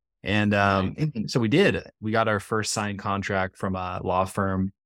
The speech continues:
Speaker 1: when we were still in college for five thousand dollars. And, uh, I still have the proposal somewhere that we got, like, you know, Kinko'd, like, uh, it was just, it's, it's
Speaker 2: <laughs>
Speaker 1: hilarious.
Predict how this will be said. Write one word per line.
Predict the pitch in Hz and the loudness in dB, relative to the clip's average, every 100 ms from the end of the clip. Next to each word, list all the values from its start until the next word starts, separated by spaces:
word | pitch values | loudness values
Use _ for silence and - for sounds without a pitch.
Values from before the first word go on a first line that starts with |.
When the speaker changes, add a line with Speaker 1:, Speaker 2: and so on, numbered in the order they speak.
| _ _ _ _ - | _ _ _ _ -4
Speaker 1:
when | 117 | -2
we | |
were | 104 | 0
still | 101 - | -2 0
in | 120 | 2
college | 120 107 104 101 | 2 2 2 0
for | - | -6
five | 92 92 | -6 -4
thousand | 104 98 95 | -2 0 0
dollars. | 92 92 104 104 - _ _ _ _ - | 0 0 -2 -4 -8 _ _ _ _ -10
And, | 95 92 | -4 -2
uh, | 90 | -2
I | 90 95 | -2 -2
still | - 101 | 0 -2
have | 95 92 98 | 0 -4 -4
the | 101 104 | -2 -4
proposal | 104 107 95 87 95 107 104 | -4 -4 -2 0 -2 -4 -4
somewhere | 95 92 95 | -4 -4 -4
that | 98 | -4
we | 98 | -4
got, | 95 92 | -4 -4
like, | 98 98 95 - - _ | -2 -4 -6 -10 -12 _
you | 104 | -8
know, | 101 | -8
Kinko'd, | 78 - 107 104 101 101 98 92 92 | -6 0 0 2 2 2 2 0 -2
like, | 90 87 - | -4 -6 -6
uh, | 120 | -2
it | - 113 | 0 0
was | 104 | 0
just, | 95 - | -4 -6
it's, | - - - | -6 -8 -10
it's | - | -8
Speaker 2:
<laughs> | - | -4
Speaker 1:
hilarious. | 95 92 95 101 | -2 -2 -2 -6